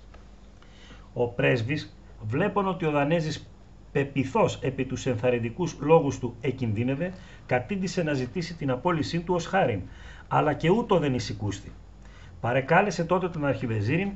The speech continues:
να διαβιβάσει αναφοράν του προς τον Σουλτάνον, προς αυτόν τον Σουλτάνον,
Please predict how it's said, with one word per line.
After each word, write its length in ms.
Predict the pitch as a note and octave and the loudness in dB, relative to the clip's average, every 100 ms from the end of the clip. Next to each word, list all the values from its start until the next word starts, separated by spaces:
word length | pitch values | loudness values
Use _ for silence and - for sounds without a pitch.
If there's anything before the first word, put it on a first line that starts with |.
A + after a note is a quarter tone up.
| - | 0
να 160 | C3+ | 0
διαβιβάσει 600 | B2 B2+ A#2 A2 E3+ E3 | 4 4 4 2 2 2
αναφοράν 500 | D#3 B2+ A2 A2 D#3 | 0 0 2 2 2
του 200 | D#3+ F3+ - | 0 -6 -6
προς 260 | - C#3+ C#3 | 0 0 2
τον 200 | C3+ A#2+ | 0 0
Σουλτάνον, 540 | B2 A2+ E3+ C#3 F2+ - - - - - - - - - - - | -4 -2 0 2 -2 -8 -18 -20 -20 -20 -20 -20 -20 -18 -18 -4
προς 240 | C#3 B2 - | 2 2 2
αυτόν 380 | G#2 D#3+ F3 | 2 2 2
τον 100 | - | 0
Σουλτάνον, 600 | B2+ C3+ B2 D#3 A#2+ G2+ | -4 -4 4 4 4 -2